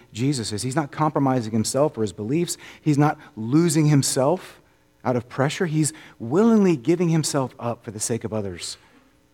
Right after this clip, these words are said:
so that through his weakness, God will reveal himself to those who are around him. And this is a hard teaching, right? You think about our culture today and our individualistic aspect that says, "You should have everything you want.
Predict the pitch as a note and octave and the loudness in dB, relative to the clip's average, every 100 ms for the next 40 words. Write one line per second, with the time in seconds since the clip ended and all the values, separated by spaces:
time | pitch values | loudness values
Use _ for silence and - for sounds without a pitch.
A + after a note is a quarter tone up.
0 | _ - A2+ B2 C#3 C#3 B2 G#2 D3+ D3 | _ -12 -10 -8 0 2 2 2 0 0
1 | A2+ F#2+ B2 A#2+ A#2 A2+ A2 B2+ F3 C3 | -4 -4 0 0 0 -4 -4 2 2 2
2 | - A2 G2 - G#2+ A2+ A2+ - _ _ | -2 -6 -8 -6 -4 -2 -4 -10 _ _
3 | - G#2+ G2+ F#2+ F#2+ F2+ F#2 E2 F#2+ _ | -10 -6 -6 -4 -6 -8 -10 -14 -16 _
4 | _ _ _ _ _ _ _ _ _ A2 | _ _ _ _ _ _ _ _ _ -6
5 | D3 D#3 C#3+ C3 C3+ - F#3+ - F2 G2 | -4 -4 -6 -4 -6 -6 -8 -8 -8 -8
6 | D#3 - _ _ _ _ _ _ _ - | -8 -10 _ _ _ _ _ _ _ -8
7 | - B2 B2+ C3 B2 - B2+ C3 B2+ B2 | -4 0 2 2 0 -2 -6 -4 -4 -2
8 | B2 B2+ A2+ G2+ A2 A#2+ B2 B2+ A#2+ B2 | 2 2 2 0 0 2 4 2 2 -2
9 | B2 A2+ A#2+ B2 A2+ - A2+ A#2+ A2+ - | -2 -2 -2 -2 -6 -10 -6 -2 -2 -6
10 | - - - A2+ G#3 A3 F3 E3+ F3 E3 | -20 -20 -10 2 2 4 4 4 4 4
11 | E3 E3+ D#3+ F#3 D3+ - | 4 4 4 4 2 -2